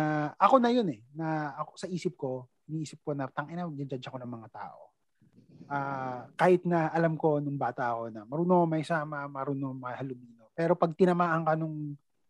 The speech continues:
yung part na yon na nai-insecure ka na, ganyan, it still happens every time, every now and then. Nararamdaman ko pa rin yan every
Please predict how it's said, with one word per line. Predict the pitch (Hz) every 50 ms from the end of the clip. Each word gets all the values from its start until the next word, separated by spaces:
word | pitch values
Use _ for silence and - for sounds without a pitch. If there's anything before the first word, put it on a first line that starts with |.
| _ _ -
yung | 160 160 156 156 151 -
part | - 147 147 147 -
na | 147 143 139
yon | 135 135 131 131 127
na | 127 120
nai-insecure | 117 120 117 117 120 113 127 120 - - 127 - - 123 123 117
ka | 147
na, | 147 151 143 143 143 135 135 131 120 113
ganyan, | 123 127 127 123 120 117 117 117 117 120 123 _ _ _
it | _ -
still | - - 247 208
happens | 185 196 196 - 147 123 113 110 - -
every | 127 127 127 127 -
time, | 123 113 110 104 104 107 _
every | 120 117 120 131
now | 127 127 123 123
and | 127 127 113
then. | 107 101 107
Nararamdaman | 123 135 151 156 170 180 175 185 185 180
ko | 185 180
pa | 196 180
rin | 180 180 180 175
yan | 165
every | 135 117 - 123